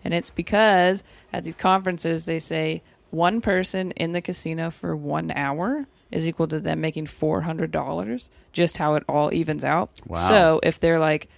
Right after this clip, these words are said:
Speaker 1: getting ready to leave, but then stay and watch the comedy show for longer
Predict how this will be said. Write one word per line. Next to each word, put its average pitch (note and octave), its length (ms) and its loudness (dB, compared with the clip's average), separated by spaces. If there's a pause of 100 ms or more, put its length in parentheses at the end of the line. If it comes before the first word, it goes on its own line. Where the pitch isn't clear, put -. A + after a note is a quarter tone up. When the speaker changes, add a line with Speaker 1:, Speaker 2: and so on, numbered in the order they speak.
(100)
Speaker 1:
getting E3+ 260 4
ready D#3+ 260 2
to D#3 80 -4
leave, D#3+ 360 0
but D#3+ 140 -2
then D3+ 280 -2
stay D#3 280 0
and D3+ 100 0
watch D3 220 0
the D#3 80 -6
comedy D3+ 380 -2
show D3+ 200 -4
for D#3+ 220 -6
longer D#3 560 -2